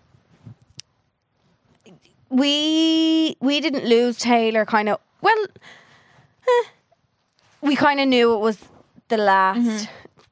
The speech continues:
Speaker 1: few weeks with her kind of thing.
Speaker 2: Yeah.
Speaker 1: Like, Taylor was twelve. That's really old for a boxer.
Speaker 2: Mm-hmm.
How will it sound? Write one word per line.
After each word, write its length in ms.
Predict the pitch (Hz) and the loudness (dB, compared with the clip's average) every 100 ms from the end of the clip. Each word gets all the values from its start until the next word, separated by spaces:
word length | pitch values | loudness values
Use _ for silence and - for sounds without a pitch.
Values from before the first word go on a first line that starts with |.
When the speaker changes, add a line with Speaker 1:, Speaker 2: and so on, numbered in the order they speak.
| _ | _
Speaker 1:
few 300 | - - 214 | -14 -4 -2
weeks 380 | 185 190 196 - | 0 -2 -4 -8
with 80 | 233 | -2
her 100 | 247 | -2
kind 200 | 262 254 | 0 -2
of 60 | 254 | 0
thing. 220 | 262 247 | 0 -2
Speaker 2:
Yeah. 240 | 233 220 - | 0 0 -2
Speaker 1:
Like, 120 | - 214 | -6 -4
Taylor 260 | 226 247 | -2 -2
was 100 | 254 | -4
twelve. 460 | - - 170 165 165 | -6 -2 0 0 -2
That's 200 | 202 - | -6 -8
really 440 | 214 208 196 190 | -6 -2 -2 0
old 240 | 185 185 185 | 0 0 -2
for 120 | 196 | -4
a 40 | 180 | -4
boxer. 400 | 180 - 214 175 | -6 -8 -8 -4
Speaker 2:
Mm-hmm. 300 | 226 220 | -4 -6